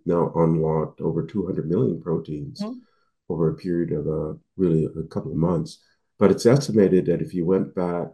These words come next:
Speaker 1: let's say, five years, the total understanding of the protein universe was not two hundred million, it was, uh,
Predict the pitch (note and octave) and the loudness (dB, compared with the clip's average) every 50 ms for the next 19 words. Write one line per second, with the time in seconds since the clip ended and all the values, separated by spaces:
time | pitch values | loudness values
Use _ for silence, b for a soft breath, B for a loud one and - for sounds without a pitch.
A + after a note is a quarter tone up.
0 | _ - E2+ E2+ E2 - - F2 E2 D#2+ D#2+ D#2+ - - F#2 E2+ E2 E2 - F2+ | _ -8 -6 -6 -6 -6 -6 -4 -2 -2 -2 -4 -4 -4 -2 -2 -2 -2 -2 -2
1 | G#2 B2 G#2 E2 D#2 D#2+ D#2+ - - _ _ _ _ _ _ _ _ _ - F#2 | 0 0 0 0 -2 -4 -6 -8 -14 _ _ _ _ _ _ _ _ _ -8 -6
2 | E2 - - C#3 C#3+ C3+ B2 G#2+ G2+ G2 G2 - - - F#2+ F#2 F#2+ G2+ F#2+ E2 | -6 0 2 2 4 4 4 4 4 2 0 -2 -2 -4 -4 -2 0 -2 -2 -2
3 | D#2+ D#2+ D#2+ D#2 - G2+ G2 F#2 - F#2+ E2+ F2 E2+ F2 F#2 G2+ E2 D2+ D2+ D#2 | -2 -4 -4 -4 -2 -2 -4 -2 -2 -6 -4 -2 -2 0 0 0 0 0 -4 -6
4 | D2 - - D2+ D#2+ - - F#2+ F#2 F2+ - - G2 F2+ F2 D2+ D2+ D#2+ - - | -6 -8 -6 -6 -6 -4 0 2 2 2 2 2 2 2 2 2 0 -2 -2 -2
5 | E2+ F#2+ F#2 D#2 D2 - - D#2 E2 D#2+ - - - - _ _ _ _ _ _ | -2 0 0 -2 -2 -4 -4 -4 -4 -4 -4 -8 -8 -10 _ _ _ _ _ _
6 | _ _ _ _ _ _ _ - D#2 C#2+ | _ _ _ _ _ _ _ -8 -8 -8